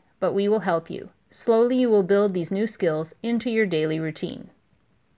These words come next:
We won't get into the details of the other functional emotional developmental levels until we begin to talk about what to do in floor time.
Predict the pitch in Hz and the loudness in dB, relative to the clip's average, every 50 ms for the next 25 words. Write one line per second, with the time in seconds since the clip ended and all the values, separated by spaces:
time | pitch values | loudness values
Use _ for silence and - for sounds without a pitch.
0 | _ _ _ _ _ _ _ _ _ _ - - - _ _ _ - 220 220 254 | _ _ _ _ _ _ _ _ _ _ -20 -20 -20 _ _ _ -2 0 2 4
1 | 285 330 330 330 294 262 233 226 220 233 202 208 185 175 190 190 180 - 196 185 | 4 4 4 2 2 2 2 0 0 0 0 0 0 0 -2 -2 0 2 2 4
2 | 175 175 170 - - 175 165 175 175 170 180 180 175 - 180 175 175 - 196 180 | 4 2 0 -2 -4 -2 0 2 2 2 2 0 -2 -2 -4 -4 -4 -4 -4 -4
3 | 175 170 170 170 175 - - 180 170 165 170 160 165 160 170 - 175 170 175 170 | -4 -2 -2 -4 -4 -4 -4 -4 -4 -4 -2 0 2 2 2 2 0 -2 -2 -2
4 | 165 160 165 160 160 170 170 175 165 - - - 175 170 170 - - 233 233 233 | 0 2 2 2 4 4 2 0 0 -4 -8 -6 -6 -6 -6 -4 -2 0 0 0
5 | 233 214 180 185 180 185 185 180 - 190 180 - 196 175 170 175 - 185 165 170 | 0 -2 -2 -4 -4 -4 -4 -4 -6 -8 -6 -4 -2 -2 -2 0 -2 0 2 2
6 | 165 - - 202 247 254 - - 226 180 185 175 170 175 180 180 - _ _ _ | 0 2 0 0 -2 -2 -2 -4 -2 2 2 2 2 2 0 -2 -8 _ _ _
7 | - 185 180 175 - 165 151 151 165 - 165 160 156 - - 151 | -4 -2 -2 -2 -2 -2 -2 -2 -4 -4 -6 -8 -8 -10 -14 -16